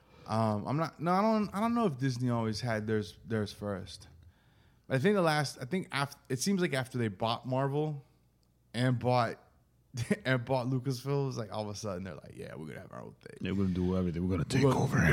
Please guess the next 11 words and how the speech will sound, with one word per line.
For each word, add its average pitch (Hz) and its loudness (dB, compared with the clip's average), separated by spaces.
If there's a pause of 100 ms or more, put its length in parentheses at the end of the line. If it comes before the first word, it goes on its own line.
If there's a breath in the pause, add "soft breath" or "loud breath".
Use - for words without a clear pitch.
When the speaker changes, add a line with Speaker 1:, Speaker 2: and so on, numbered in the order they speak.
(140)
Speaker 2:
everything. 110 2
Speaker 1:
do - 4
our 104 2
own 123 -2
thing, 104 -8
son." 120 -6 (260)
Speaker 2:
<laughs> 131 10
Speaker 1:
Now 131 8
the 123 0
interesting 160 4
thing, 101 -4